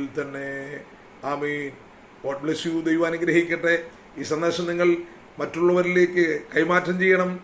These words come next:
ആ, ഈ ചാനൽ, ആ, ഈ YouTube ചാനൽ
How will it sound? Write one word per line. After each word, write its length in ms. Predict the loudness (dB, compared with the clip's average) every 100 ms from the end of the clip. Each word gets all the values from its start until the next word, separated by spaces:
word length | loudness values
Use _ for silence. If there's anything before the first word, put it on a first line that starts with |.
| -14 -20 -20 -12 0
ആ, 20 | 4 4 4
ഈ 20 | 0 2
ചാനൽ, 320 | 4 4 4 2 0 -10 -20 -20 -16 -4 2
ആ, 20 | 4 4 2 0 -6 -12 -20 -20 -20 -4 2
ഈ 40 | 6 6 6 2 -4 -14 -20 -20 -20 -20 -20 -20 -20 -20 -8
YouTube 360 | -4 -2 2 2 2
ചാനൽ 260 | 0 -2